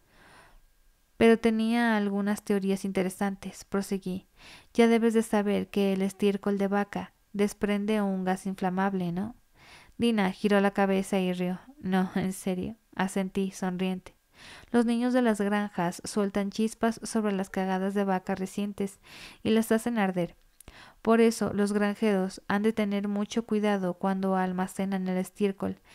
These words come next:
El gas puede acumularse y explotar". "Yo soy una chica de ciudad",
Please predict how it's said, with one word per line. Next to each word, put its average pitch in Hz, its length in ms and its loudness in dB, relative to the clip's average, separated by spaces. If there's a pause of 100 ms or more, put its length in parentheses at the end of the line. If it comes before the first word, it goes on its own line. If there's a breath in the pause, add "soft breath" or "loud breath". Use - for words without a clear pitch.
(320 loud breath)
El 214 180 0
gas 220 300 0
puede 214 240 2
acumularse 208 680 -2
y 208 180 -6
explotar". - 640 -8 (2250 loud breath)
"Yo 254 120 4
soy 262 180 2
una 269 200 0
chica 214 320 -2
de 185 120 0
ciudad", 185 420 -4